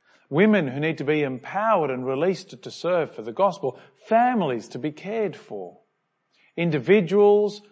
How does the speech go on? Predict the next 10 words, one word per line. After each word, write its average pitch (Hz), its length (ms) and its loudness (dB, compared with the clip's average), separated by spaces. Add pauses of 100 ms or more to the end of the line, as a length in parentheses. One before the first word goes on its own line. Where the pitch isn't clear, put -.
(200)
all 220 340 6
around 196 460 0
us - 200 -12
who 147 80 -10
need 151 180 -4
to 143 60 -6
be 143 140 -2
loved 202 640 -6 (220)
and 131 140 -12
served. 117 840 -10